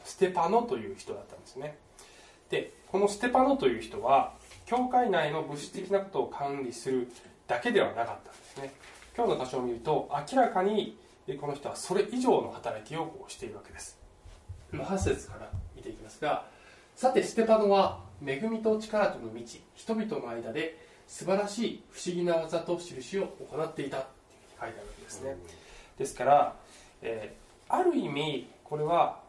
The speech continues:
Speaker 1: 全てのクリスチャン、どんな職責やどんな職務を教会で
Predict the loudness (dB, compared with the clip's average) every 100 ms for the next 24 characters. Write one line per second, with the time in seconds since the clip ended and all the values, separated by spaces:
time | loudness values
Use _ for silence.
0 | _ _ -20 -18 -12 -8 -4 -2 0 0
1 | 0 0 -4 -4 -4 -4 0 2 4 2
2 | 2 -4 -6 -6 -8 -8 -8 -6 -2 0
3 | 0 0 -2 -6 -6 -4 -4 -4 -4 -6
4 | -2 -2 -2 -6